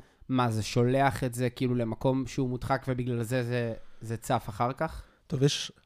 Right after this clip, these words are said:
Speaker 2: המון תיאוריות על חוויה טראומטית ודיסוציאציה בכלל. כאילו, אי אפשר להתחיל אפילו. אבל, אה, דמיין לעצמך שאתה עומד בבית, בסדר? ונניח ונפל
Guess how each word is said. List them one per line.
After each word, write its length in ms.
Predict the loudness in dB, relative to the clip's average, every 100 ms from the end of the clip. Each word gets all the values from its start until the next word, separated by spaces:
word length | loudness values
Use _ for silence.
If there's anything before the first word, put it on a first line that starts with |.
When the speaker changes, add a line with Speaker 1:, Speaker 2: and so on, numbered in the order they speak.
| _ _ _ 2
Speaker 2:
המון 360 | 8 10 8
תיאוריות 800 | 8 8 10 8 4 0 -18 -18 -20 -18 -6
על 300 | -4 -2 -4
חוויה 460 | -4 -2 0 0 0
טראומטית 580 | -2 0 0 0 -2 -2
ודיסוציאציה 800 | -2 -2 -4 -6 -6 -6 -6 -6
בכלל. 380 | -8 -6 -6 -8 -12 _ _ _ _ -14
כאילו, 500 | -8 -6 -4 -4 -6 -6
אי 80 | -6
אפשר 200 | 0 2
להתחיל 520 | 2 0 -4 -4 -2
אפילו. 280 | -4 -10 -20 -14 -8
אבל, 300 | -4 0 2
אה, 180 | 4
דמיין 320 | 6 6 8 8
לעצמך 340 | 6 6 6
שאתה 160 | 4 4
עומד 220 | 4 4
בבית, 500 | 2 0 0 0 -4
בסדר? 480 | -8 -4 0 2 2 4
ונניח 540 | 2 2 4 4 4
ונפל 500 | 2 0 2 2 2